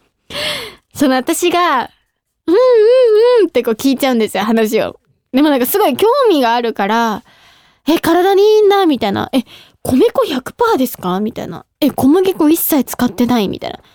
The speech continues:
で、でんぷんも国産のところからみたいな。で、私もこうやって、「うんうんうん」って聞くから、<laughs> 店員さんも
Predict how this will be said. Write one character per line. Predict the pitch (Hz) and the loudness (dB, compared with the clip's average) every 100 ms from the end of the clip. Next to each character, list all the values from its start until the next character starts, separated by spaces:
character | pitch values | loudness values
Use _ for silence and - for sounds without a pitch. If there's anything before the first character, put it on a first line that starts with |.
| _ _ 254 | _ _ -2
で、 | |
で | 214 262 | 0 2
ん | 294 | 0
ぷ | 285 | 0
ん | 277 | 2
も | 269 254 190 - _ - | 2 2 -2 -6 _ -6
国 | - - | -4 -4
産 | - 269 247 | -2 2 2
の | 240 | 2
と | 247 | -2
こ | 247 | 0
ろ | 247 | -2
か | 226 | -2
ら | 196 | -4
み | - - | -6 -8
た | 165 | -8
い | |
な。 | 170 - _ _ _ - | -10 -14 _ _ _ -4
で、 | 269 | -2
私 | 330 - | -2 0
も | 370 | 0
こ | 359 | 2
う | |
や | 339 | 0
っ | |
て、 | 330 | 0
「う | |
ん | |
う | |
ん | 554 554 508 539 466 480 466 | 0 2 2 2 2 2 0
う | |
ん」 | 285 | 0
っ | |
て | 226 - | -4 -2
聞 | 302 | -2
く | 294 | 0
か | 285 254 | 0 0
ら、 | |
<laughs> | 359 | -2
店 | 311 | -4
員 | |
さ | - 480 523 554 494 480 | -2 0 0 0 2 2
ん | |
も | 415 | 0